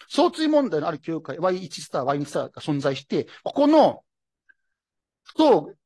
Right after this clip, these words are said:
式が等式で成り立ちます。で、これはですね、すごいんですけども、この凄さを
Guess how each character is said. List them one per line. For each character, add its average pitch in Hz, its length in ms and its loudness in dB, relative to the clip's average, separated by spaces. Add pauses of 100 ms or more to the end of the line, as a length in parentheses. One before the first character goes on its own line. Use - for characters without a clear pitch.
式 - 240 -12
が 131 340 0
等 233 200 6
式 233 160 -8
で 180 80 2
成 160 80 0
り 147 40 -2
立 139 100 -2
ち 135 60 -10
ま 127 80 -10
す。 - 200 -20 (2750)
で、 170 80 -4
こ - 140 2
れ 302 80 6
は 311 180 6
で 147 80 -2
す 139 100 -8
ね、 127 300 -4 (840)
す - 300 -4
ご 294 120 6
い 214 60 6
ん 156 40 4
で 131 60 0
す - 80 -6
け 139 60 -6
ど 131 100 -4
も、 143 320 0 (480)
こ - 120 -2
の 269 60 4
凄 330 200 0
さ 131 160 -6
を 143 320 -2